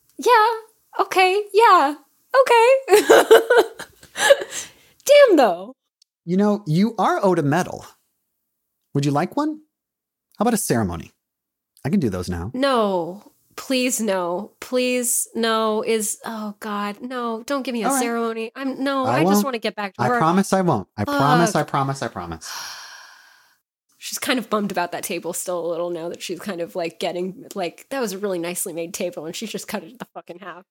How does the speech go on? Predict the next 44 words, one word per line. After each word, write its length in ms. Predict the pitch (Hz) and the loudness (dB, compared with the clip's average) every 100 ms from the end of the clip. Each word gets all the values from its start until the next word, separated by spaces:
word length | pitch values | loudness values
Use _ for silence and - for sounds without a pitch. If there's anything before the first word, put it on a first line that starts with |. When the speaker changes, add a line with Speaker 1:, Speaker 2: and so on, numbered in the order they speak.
| _ | _
Speaker 2:
From 220 | - 214 | 0 2
here, 220 | 208 277 | 4 2
you 160 | 294 240 | 2 2
start 300 | - 196 170 | 2 0 0
to, 220 | 180 156 - | -2 -4 -8
uh, 60 | - - - - | -14 -10 -8 -2
as 240 | 214 214 | 0 2
you 140 | 233 175 | 2 2
continue 540 | 190 165 170 139 127 | 0 0 2 2 2
on, 380 | 98 85 87 101 _ | 2 -2 -4 -4 _
Speaker 1:
Yeah. 360 | 208 180 165 196 202 | -6 -4 -4 -8 -6
Speaker 2:
from 120 | - 208 | 2 4
here, 120 | 262 | 4
you 140 | 277 | 2
start 200 | - 214 | 0 0
to 60 | 185 | 2
notice 380 | 151 147 135 - | 2 4 2 0
that 160 | 135 - | -2 0
everyone 280 | 170 247 277 | 0 0 2
in 60 | |
the 80 | 220 | 4
neighborhood 380 | 180 170 160 147 | 4 2 2 2
is 120 | 127 | 0
looking 460 | 113 117 165 131 104 | 2 2 0 0 -2
at 140 | 101 | -2
you, 180 | 107 107 | -2 -2
but 160 | 123 147 | -2 0
not 220 | 220 254 | 0 0
with 100 | 247 | -4
fear 420 | - 151 160 170 | -4 0 2 4
or 220 | 170 143 | 4 2
indifference 680 | 131 120 151 - 180 170 175 | 2 2 0 2 2 4 2
or 80 | 147 | 2
anything 300 | 147 170 165 | 0 2 0
before. 440 | 135 - 160 139 135 - - - _ | 0 0 2 2 -2 -12 -18 -20 _
Instead, 640 | 170 175 - 220 240 233 - - | 0 0 2 2 2 0 -4 -4
they 480 | 131 156 151 151 151 _ _ | 2 4 4 2 -4 _ _
are 140 | 135 135 | -2 -2
seeing 500 | - - 208 127 101 | -2 0 2 2 2
you 360 | 92 82 73 _ _ _ | 0 -4 -8 _ _ _
for 120 | - | -4
the 60 | 113 | -4
first 320 | - 95 - | -4 -6 -8
time, 380 | 95 65 - | -12 -12 -16